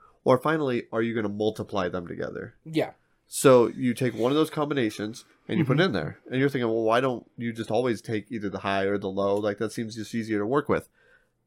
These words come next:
Speaker 1: That's the problem. Each of the maps only have nineteen spaces. Each of those options, those five options, you can only take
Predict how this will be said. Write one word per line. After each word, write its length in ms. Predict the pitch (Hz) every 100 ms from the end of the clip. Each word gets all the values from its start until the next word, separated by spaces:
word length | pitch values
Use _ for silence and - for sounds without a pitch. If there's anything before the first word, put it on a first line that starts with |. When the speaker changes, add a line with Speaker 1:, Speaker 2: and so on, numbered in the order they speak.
| -
Speaker 1:
That's 320 | 110 107 -
the 120 | 107
problem. 420 | 123 123 92 85 - _ _ -
Each 240 | 143 160
of 80 | 143
the 60 | 120
maps 340 | 131 139 -
only 140 | 110
have 180 | 107 107
nineteen 420 | 101 107 101 110
spaces. 680 | 95 - 143 117 101 98 - _ _ _ _ _ -
Each 220 | 135 139
of 100 | 123
those 200 | 120 120
options, 480 | 117 139 - 98 104
those 160 | 107
five 260 | 101 110 113
options, 360 | 123 - 110 117
you 80 |
can 100 | 113 127
only 120 | 110
take 240 | 117 110